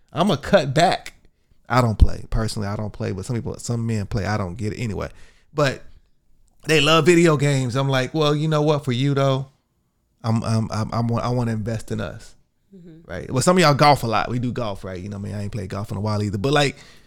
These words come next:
Speaker 1: you know,
Speaker 2: Mm-hmm.
Speaker 1: I'm gonna cut back on my, on my, on my golf outing. I'm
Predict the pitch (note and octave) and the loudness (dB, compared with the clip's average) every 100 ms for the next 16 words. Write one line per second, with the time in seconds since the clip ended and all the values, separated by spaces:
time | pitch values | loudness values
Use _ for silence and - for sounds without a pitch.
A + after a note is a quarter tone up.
0 | _ - G3 E3+ C3 A2+ - - _ _ | _ -2 2 4 2 0 -8 -20 _ _
1 | _ D3 C3+ D3+ C#3 D3+ B2 C3+ B2+ B2+ | _ -8 -4 -4 -2 -2 0 -2 0 -2
2 | B2 - A#2+ A#2 A#2 - A2+ A2 G#2+ A2 | -2 -2 -4 -2 -4 -4 -4 -4 -4 -6
3 | A2 F2+ F#2 G#2 | -6 -4 -2 2